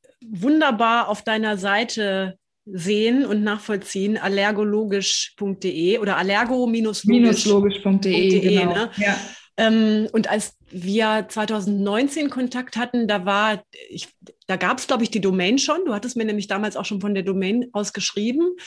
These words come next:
Speaker 2: Ja.
Speaker 1: Da war die Seite aber noch auf einem ganz anderen Stand. Und was du zwischenzeitlich, äh, so gemacht hast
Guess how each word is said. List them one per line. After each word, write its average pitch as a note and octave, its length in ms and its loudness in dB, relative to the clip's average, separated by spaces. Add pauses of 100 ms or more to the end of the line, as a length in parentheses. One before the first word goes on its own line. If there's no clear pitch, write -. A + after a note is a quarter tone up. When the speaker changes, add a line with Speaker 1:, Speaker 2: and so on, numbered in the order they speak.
(180)
Speaker 2:
Ja. A3+ 220 4
Speaker 1:
Da F#3 60 0
war G#3 100 2
die A3+ 140 0
Seite A3+ 340 0
aber A3 240 0
noch A3 180 -2
auf F#3 180 -8
einem G#3 140 -4
ganz G#3+ 220 -2
anderen G3+ 420 0
Stand. G#3+ 500 0
Und G3+ 160 -6
was G#3+ 140 -2
du A3 140 -8
zwischenzeitlich, G#3 1300 -2
äh, F#3+ 380 2
so G#3 180 -6
gemacht G#3 420 -4
hast F#3+ 340 -4